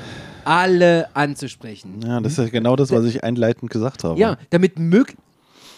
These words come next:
Speaker 1: irgendwer
Speaker 2: Irgendwas findet.
Speaker 1: Irgendwer findet irgendwas Gutes auf diesem Album.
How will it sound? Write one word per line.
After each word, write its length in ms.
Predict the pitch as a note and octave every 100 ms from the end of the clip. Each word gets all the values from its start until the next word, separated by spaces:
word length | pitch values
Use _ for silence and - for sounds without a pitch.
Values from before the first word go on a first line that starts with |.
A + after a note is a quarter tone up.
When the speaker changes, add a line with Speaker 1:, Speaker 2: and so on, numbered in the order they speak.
| _ _
Speaker 1:
irgendwer 760 | C#4 D#4+ D#4+ G#3+ G#3+ E3 G#2+ G2 _ _ _ _ -
Speaker 2:
Irgendwas 380 | A#2+ B2 G#2 -
findet. 380 | B2+ - - - -
Speaker 1:
Irgendwer 800 | A3+ E4 E4 G3 F3+ G3+ G3+ G#3+ - _ _ -
findet 460 | - C4 A3+ - -
irgendwas 560 | C4+ C4+ A3 G3 F3
Gutes 380 | - A#3 G#3+ E3
auf 120 | D3 -
diesem 280 | F#3+ F#3+
Album. 400 | C#3 C3+ G2+ F2